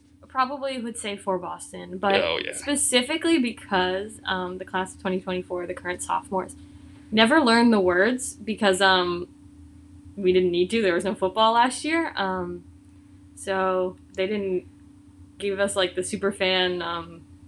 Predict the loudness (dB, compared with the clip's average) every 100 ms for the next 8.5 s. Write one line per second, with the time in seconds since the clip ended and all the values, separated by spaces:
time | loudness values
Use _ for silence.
0 | -20 -6 0 2 0 -4 -4 -4 -4 -4
1 | -2 -4 -8 -4 -2 0 -2 -2 -8 -4
2 | -2 -2 -4 -4 -4 -4 -12 -20 -10 -8
3 | 2 2 2 0 0 2 0 0 0 -2
4 | -10 -8 0 2 2 -2 -10 -10 -10 -10
5 | -8 -8 -8 -8 -10 -10 -10 -8 -6 -6
6 | -8 -8 -8 -4 -4 -6 -10 -12 -8 -2
7 | 4 4 8 8 8 6 6 4 6 6
8 | 6 4 2 -2 -4